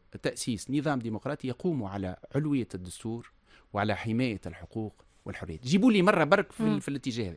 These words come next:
Speaker 1: دونك أنا كيف نادي لي، والرئيس، الرئيس ينص على ذلك صراحة، وهذا ضمان طلبناه
Speaker 2: أي.
Speaker 1: في الأمر مية وسبعتاش.
Speaker 2: أيوة.
Speaker 1: ينص عليه. نكمل في الاتجاه هذا، في الهدف هذا، مادام ملتزم، خاطر
Speaker 2: مم.
Speaker 1: هذا الالتزام بتحقيق غاية.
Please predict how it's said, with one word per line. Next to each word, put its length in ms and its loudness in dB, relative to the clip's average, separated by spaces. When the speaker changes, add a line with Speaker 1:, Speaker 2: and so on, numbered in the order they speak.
Speaker 1:
دونك 340 2
أنا 140 -2
كيف 200 -10
نادي 220 -2
لي، 160 -4
والرئيس، 1080 2
الرئيس 560 -6
ينص 440 2
على 180 -4
ذلك 260 -4
صراحة، 420 0
وهذا 260 -2
ضمان 340 2
طلبناه 380 2
Speaker 2:
أي. 220 0
Speaker 1:
في 60 -2
الأمر 300 2
مية 120 2
وسبعتاش. 580 0
Speaker 2:
أيوة. 380 0
Speaker 1:
ينص 340 0
عليه. 400 -4
نكمل 500 0
في 100 -6
الاتجاه 540 -2
هذا، 160 -2
في 80 -6
الهدف 400 2
هذا، 160 2
مادام 260 0
ملتزم، 540 4
خاطر 200 2
Speaker 2:
مم. 100 6
Speaker 1:
هذا 160 2
الالتزام 560 0
بتحقيق 380 -2
غاية. 320 0